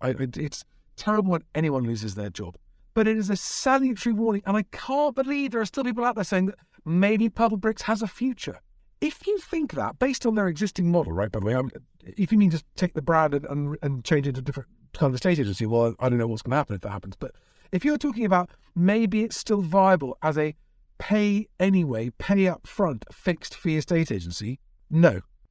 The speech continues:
I, I think we've had enough years to show that this doesn't work. Purple Bricks, who have the biggest market share of all the online agents, still failed and is gonna lose twenty million pounds this year. It was Dell and Rodney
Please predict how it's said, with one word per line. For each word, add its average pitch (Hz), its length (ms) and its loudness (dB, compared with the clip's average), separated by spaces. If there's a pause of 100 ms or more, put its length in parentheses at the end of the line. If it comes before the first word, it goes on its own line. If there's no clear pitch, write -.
(100)
I, 160 140 -2
I 196 140 0
think 254 200 0
we've 247 160 -2
had 226 140 4
enough 214 300 0
years 202 220 2
to - 120 -8
show 175 220 2
that 139 220 -10
this 190 180 2
doesn't 170 400 0
work. 151 340 -2
Purple 254 220 2
Bricks, 202 220 -2
who 214 80 0
have 190 80 -2
the 175 60 -2
biggest 233 360 -2
market 151 240 0
share 147 180 2
of 147 100 -2
all 226 140 0
the 208 100 2
online 127 300 0
agents, 123 380 -8 (340)
still 202 720 -2 (260)
failed 196 540 2
and 170 80 0
is 165 80 -2
gonna 170 200 2
lose 165 160 -2
twenty 214 460 2
million 202 560 2
pounds 185 460 0
this 160 380 -6
year. 131 400 -2 (340)
It 233 180 -2
was 196 220 0
Dell 262 520 2
and 160 360 0
Rodney 202 500 2